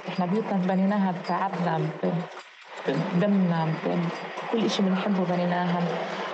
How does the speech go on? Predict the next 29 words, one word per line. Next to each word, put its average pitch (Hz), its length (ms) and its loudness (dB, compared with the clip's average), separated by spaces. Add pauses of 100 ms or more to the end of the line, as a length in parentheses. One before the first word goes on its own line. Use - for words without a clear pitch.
(100)
فإحنا 196 220 2
سايبين 202 360 2
حدا 190 260 0
منا 185 280 2
من 170 120 2
أفراد 180 280 -2
العيلة 180 320 2
لسه 165 260 0 (100)
موجود 180 320 2
هناك، 180 360 0
مش 190 180 -2
مجرد 175 460 0
بيت. 180 280 -2 (1160)
آم، 175 920 2 (100)
وإن 202 80 2
شاء 240 180 0
الله 220 120 2
نرجع 175 400 2
نلاقيه. 175 540 0 (760)
إن 180 80 4
شاء 202 240 2
الله. 180 500 0
ما 185 120 2
بعرف 180 360 2
أرجع 170 200 2
بلاقيه 170 280 0
ولا 175 160 2
بلاقيكم 170 480 0
محجر. 175 440 0